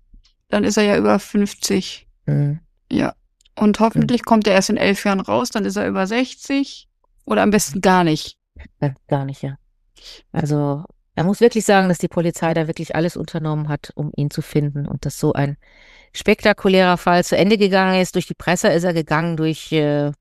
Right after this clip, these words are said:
Speaker 2: ja, der L-K-W-Mörder, also, und damit
Speaker 1: Schließen wir einen sehr gruseligen Fall.
Speaker 2: Ja, und dass der so in meiner Nähe ist, ich meine, in Mörs, in Neukirchen, in Uerdingen.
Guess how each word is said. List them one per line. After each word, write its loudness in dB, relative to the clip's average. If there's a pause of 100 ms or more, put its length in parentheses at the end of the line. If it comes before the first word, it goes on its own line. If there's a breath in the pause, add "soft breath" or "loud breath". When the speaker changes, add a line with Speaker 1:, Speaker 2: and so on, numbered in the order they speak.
Speaker 2:
ja, -2 (340)
der 2
L-K-W-Mörder, 0
also, -4 (640 soft breath)
und 0
damit 0 (680 loud breath)
Speaker 1:
Schließen 4
wir 2
einen 2
sehr 4
gruseligen 4
Fall. -4 (280)
Speaker 2:
Ja, -2 (360)
und -4 (120)
dass -2
der 6
so 4
in 4
meiner 6
Nähe 4
ist, -4
ich -14
meine, 0 (180)
in -2
Mörs, 0
in -6
Neukirchen, -2 (180)
in -6
Uerdingen. 0